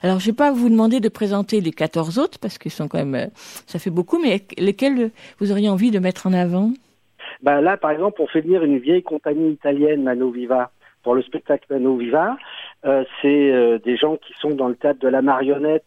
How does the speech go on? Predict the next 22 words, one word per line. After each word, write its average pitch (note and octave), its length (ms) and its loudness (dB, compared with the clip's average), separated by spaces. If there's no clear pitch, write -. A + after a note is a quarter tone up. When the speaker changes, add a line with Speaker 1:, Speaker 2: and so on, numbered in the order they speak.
Speaker 2:
euh, A#2+ 340 4
depuis A#2+ 280 -6
une B2 120 0
quarantaine A#2+ 520 -2
d'années. C3+ 380 0
C'est - 60 -6
la A2+ 100 0
compagnie B2+ 560 -6
Droma B2+ 320 0
Silvita. - 680 -6
Et, E3 300 4
euh, C#3+ 480 4
leur E3+ 220 0
spécificité, G3+ 680 -6
c'est G3 80 -4
que - 120 -6
c'est F3 120 0
de - 60 0
la E3+ 60 2
marionnette F#3+ 400 0
de F3 100 0
doigts. D#3 300 0